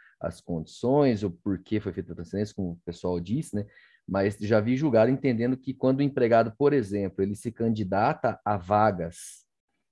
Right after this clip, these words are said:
é, pra, pra progredir na carreira, ele vai s-, subindo, vai sendo transferido porque ele pretende chegar em algum lugar e ele, e a ideia dele, ele se propõe a ser transferido,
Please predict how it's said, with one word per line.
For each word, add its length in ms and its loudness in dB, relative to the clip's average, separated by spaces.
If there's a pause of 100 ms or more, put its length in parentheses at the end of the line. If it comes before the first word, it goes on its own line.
(100)
é, 220 -2
pra, 280 -2 (560)
pra 480 4
progredir 520 2
na 80 0
carreira, 340 0
ele 160 2
vai 200 4
s-, 180 -4 (580)
subindo, 640 0
vai 160 4
sendo 220 2
transferido 680 0
porque 340 0
ele 220 4
pretende 400 -2
chegar 180 2
em 60 4
algum 160 0
lugar 440 2
e 120 0
ele, 200 0 (140)
e 60 -2
a 80 2
ideia 280 2
dele, 380 -2 (340)
ele 160 0
se 160 -4
propõe 680 4
a 60 6
ser 240 -2
transferido, 880 -4